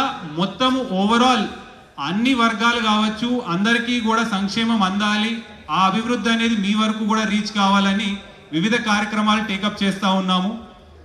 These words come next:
ఇందాక తెలియజేసినట్టు కార్యక్రమాలు మనకి ప్రభుత్వం తరఫు నుంచి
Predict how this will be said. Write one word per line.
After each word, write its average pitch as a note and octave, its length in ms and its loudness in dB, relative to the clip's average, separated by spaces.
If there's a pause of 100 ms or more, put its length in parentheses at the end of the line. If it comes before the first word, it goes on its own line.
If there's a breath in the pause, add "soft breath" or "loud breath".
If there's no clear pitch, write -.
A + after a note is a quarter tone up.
(580)
ఇందాక B3+ 300 2 (160)
తెలియజేసినట్టు A#3 760 0 (840)
కార్యక్రమాలు B3+ 800 4 (280)
మనకి A#3 360 0 (440)
ప్రభుత్వం A#3+ 460 2 (100)
తరఫు A#3 320 0
నుంచి B3 280 -2